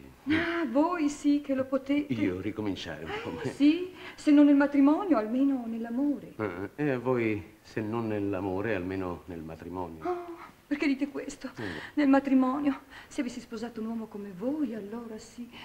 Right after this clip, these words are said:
Speaker 1: Voi eravate l'uomo fatto per me, avete tutte le qualità per. Ma il destino.
Speaker 2: Il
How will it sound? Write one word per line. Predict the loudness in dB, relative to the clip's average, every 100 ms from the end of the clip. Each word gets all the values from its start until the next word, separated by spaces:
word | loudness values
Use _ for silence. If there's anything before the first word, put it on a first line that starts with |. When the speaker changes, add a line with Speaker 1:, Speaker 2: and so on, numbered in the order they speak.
| -6
Speaker 1:
Voi | -4 -2 -4 -6
eravate | -8 -10 -10
l'uomo | -6 -6 -8
fatto | -12 -14 -12
per | -8 -6
me, | -4 -6 -6
avete | -4 -4 -6
tutte | -8 -8
le | -10
qualità | -10 -12 -12 -10 -10 -10 -16 _
per. | -14 -10 -10 -12 -18 -20 -20 _
Ma | -8 -6 -4
il | -4
destino. | -4 -4 -6 -14 -4 -2 -2
Speaker 2:
Il | -4 -6